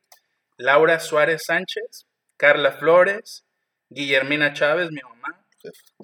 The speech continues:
Speaker 1: Francisca M. Per-, Fran-, Francis M. Pérez, que se acaba de suscribir, Diana Gabriela Sánchez
Speaker 2: Mi mamá.
Speaker 1: Montoy, y ¿quién más? Elena Bazán, no la ubicamos, a Solorio Cobá,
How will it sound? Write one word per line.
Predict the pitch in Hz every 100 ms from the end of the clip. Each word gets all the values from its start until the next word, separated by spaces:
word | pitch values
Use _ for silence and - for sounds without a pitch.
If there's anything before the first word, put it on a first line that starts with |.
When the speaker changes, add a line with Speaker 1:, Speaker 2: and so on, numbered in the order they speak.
| _ -
Speaker 1:
Francisca | 143 139 143 185 - 175 170
M. | 175 -
Per-, | - 175 180 -
Fran-, | 143 139 143 -
Francis | 175 226 240 196 -
M. | 165 170 -
Pérez, | 170 196 214
que | -
se | 147 131
acaba | - 139 147
de | 147
suscribir, | - - - 147 196 - _ _ _ _
Diana | 117 139 160 185
Gabriela | 170 139 147 160 165
Sánchez | - 160 160 160
Speaker 2:
Mi | 139
mamá. | 120 107
Speaker 1:
Montoy, | 165 226 - _ _ _ _ _ _
y | 143 175 196 202 202 208 202 -
¿quién | 170 165
más? | 139 131 -
Elena | 135 135 156 180 180
Bazán, | 151 131 - 185 254 _ _ _ _ _ _ _ _ _ _ _
no | 117 117 120
la | 131
ubicamos, | 127 123 - 170 196 202 -
a | 147
Solorio | 147 135 147 175 180
Cobá, | - 135 165